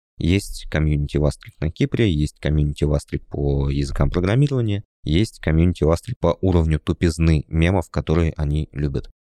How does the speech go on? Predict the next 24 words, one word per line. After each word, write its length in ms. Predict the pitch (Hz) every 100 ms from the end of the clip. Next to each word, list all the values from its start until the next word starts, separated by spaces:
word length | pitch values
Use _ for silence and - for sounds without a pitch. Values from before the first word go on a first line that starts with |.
| _ -
Очень 280 | 92 - 82
много 180 | 78 73
всего. 360 | - 69 67 - _
Поэтому 600 | - 95 - 104 101 95 - _
ищите 480 | - - 101 - 90
и 180 | - 85
обрящите, 640 | 80 78 85 - 85 - 80
и 600 | - 78 69 71 71 -
цифровые 720 | - 82 - 82 80 85 82 76 _
комьюнити, 760 | - 80 78 76 73 - 73 65
комьюнити 400 | - 78 76 73
с 160 | 76 -
людьми, 500 | 78 73 78 80 78 _ _
всякие 560 | - - 80 - 80 73
разные, 600 | 85 82 82 78 76 -
их 300 | - 78 - -
дохренища. 1000 | - 76 73 78 76 78 85 - 76 78 _ -
По 80 | 73
крайней 260 | - 85
мере, 200 | 82 78 73
вокруг 340 | 69 78 -
меня 460 | 76 71 80 98 117
здесь, 440 | 78 69 76 78 - -
да. 300 | 71 67